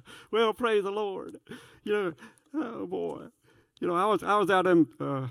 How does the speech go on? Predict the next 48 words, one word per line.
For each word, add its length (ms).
I 80
wouldn't 180
call 160
it 80
a 40
shop, 280
but 80
I 60
got 120
a 60
little 200
old 100
building 260
out 200
in 80
my 140
backyard, 520
and 80
I 80
was 100
out 200
there 160
Tuesday 400
morning 420
working 260
on 160
a 40
spare 380
lawnmower 400
motor 300
that 120
I 120
had, 280
you 80
know, 260
and 80
I 80
was 80
just 140
talking 300
to 100
the 60
Lord, 340
and 80
I 40
said, 180
"Lord, 320
this, 320